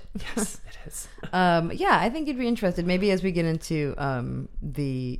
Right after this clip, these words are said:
Speaker 2: uh, playoffs, we, you, we
Speaker 1: Mm-hmm.
Speaker 2: can go watch a game together.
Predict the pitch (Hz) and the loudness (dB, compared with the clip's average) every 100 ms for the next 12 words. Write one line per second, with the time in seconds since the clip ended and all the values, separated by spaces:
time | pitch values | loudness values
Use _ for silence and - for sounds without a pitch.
0 | 135 127 113 151 139 143 - - - 147 | -4 -6 -2 -2 0 -2 -6 -10 -6 -6
1 | 123 113 101 107 139 131 135 - 135 131 | -4 -4 -2 -2 -2 -4 -6 -4 -4 -4
2 | 135 135 170 269 - 117 - | -6 -4 -4 -4 -4 -6 -6